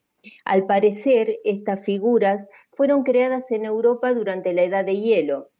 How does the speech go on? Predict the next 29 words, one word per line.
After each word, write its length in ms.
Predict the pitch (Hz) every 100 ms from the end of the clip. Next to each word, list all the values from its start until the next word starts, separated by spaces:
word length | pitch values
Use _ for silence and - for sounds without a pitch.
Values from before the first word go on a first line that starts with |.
| _ -
un 220 | 208 208
periodo 720 | 220 208 220 214 196 185 185
muy 400 | - 202 214 214
duro, 580 | 208 247 208 208 214 208 _ _
con 200 | 190 185
una 560 | 196 202 196 180 180 175
escasez 520 | 196 - 170 - 208
extrema 440 | 190 - 208 208 196
de 120 | 175
alimentos, 720 | 165 185 220 214 185 190 196 202 - _
donde 380 | 220 269 277 277
una 120 | 254
mujer 480 | 233 233 254 262 247 -
que 140 | - 160
contara 540 | 160 160 180 185 180
con 180 | 175 165
una 220 | 185 190
buena 320 | 180 196 196
reserva 480 | 180 180 - 185 185
de 120 | 190
grasas 560 | 202 226 202 202 196 196 - _ _
tenía 500 | 262 262 269 269 240
muchas 420 | 233 247 302 302 254
más 220 | 233 233
probabilidades 1000 | 240 220 202 214 220 233 240 226 240 247
de 140 | 185
dar 180 | 160 180
a 120 | 185
luz 380 | 208 226 240